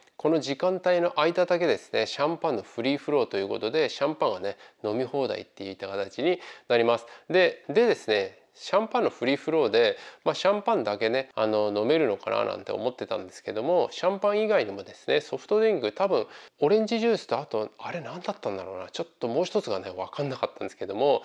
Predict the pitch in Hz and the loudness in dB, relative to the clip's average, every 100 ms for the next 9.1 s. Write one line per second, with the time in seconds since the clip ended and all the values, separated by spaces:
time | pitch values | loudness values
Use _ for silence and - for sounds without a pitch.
0 | - 170 143 151 180 190 196 175 - 98 | 0 2 4 4 4 2 0 0 -2 -6
1 | 101 107 - - - 143 - 220 196 - | -2 -4 -4 -10 -4 -2 0 2 2 0
2 | - 170 180 139 131 147 151 202 147 107 | -2 2 2 0 -2 -2 0 2 2 2
3 | 135 170 123 95 95 - 110 156 160 170 | 2 2 0 -2 -8 -10 -6 -2 0 0
4 | 139 147 180 156 - - - 117 120 120 | 0 2 2 2 -2 -20 -2 2 2 2
5 | - 95 - - 226 139 - 131 143 139 | 0 -2 -2 0 0 0 0 2 2 0
6 | _ - 147 202 220 202 156 123 147 139 | _ -2 2 6 6 6 4 2 0 0
7 | - 131 156 - 113 - 196 208 139 98 | 0 2 2 0 -4 -6 0 2 2 2
8 | 107 - 143 127 104 104 104 - - 190 | -2 -2 -4 -2 -2 -2 -4 -6 0 2